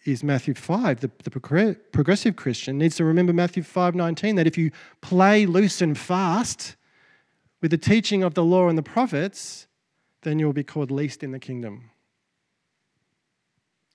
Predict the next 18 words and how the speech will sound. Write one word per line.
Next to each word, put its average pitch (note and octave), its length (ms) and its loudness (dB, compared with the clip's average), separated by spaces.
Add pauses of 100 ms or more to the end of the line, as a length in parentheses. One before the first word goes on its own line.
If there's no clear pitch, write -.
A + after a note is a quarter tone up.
(1300)
So - 140 0
when G#3 100 10
they A#3+ 120 6
say G3+ 220 2
love, F3+ 580 0 (1000)
we've D3+ 80 -4
got F3+ 80 2
to E3 80 4
ask, D3 320 -2
what E3+ 160 -4
are F3 40 -2
we D#3 120 -2
talking D3+ 400 -6
about C3 180 -8
when C3 140 -8
we C3 80 -4
say B2+ 240 -6
love? A#2 360 -10